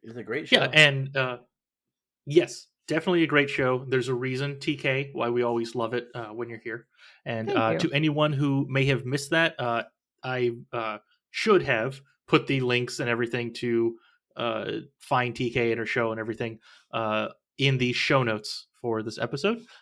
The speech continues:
Speaker 2: Uh, and when I say find T K, I mean, like, the, the show, not, like, her address or where she works or anything like that. I
Speaker 3: <laughs>
Speaker 2: don't, I don't have that information. I don't need it. Not yet.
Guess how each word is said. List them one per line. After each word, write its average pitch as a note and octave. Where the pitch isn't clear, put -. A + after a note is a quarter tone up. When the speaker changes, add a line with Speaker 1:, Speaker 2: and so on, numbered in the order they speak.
Speaker 2:
Uh, B2+
and C#3+
when E3
I D#3+
say F#3
find D#3
T D3
K, C3+
I B2+
mean, A#2+
like, A#2
the, A2+
the B2+
show, A2+
not, A#2
like, A2
her A#2+
address A2+
or A2+
where A2+
she A#2
works G#2+
or -
anything C#4
like D4+
that. -
I A#2
Speaker 3:
<laughs> A2+
Speaker 2:
don't, A2+
I B2
don't B2
have D3+
that D#3
information. D3
I A#2
don't A#2+
need A#2
it. -
Not A2
yet. A#2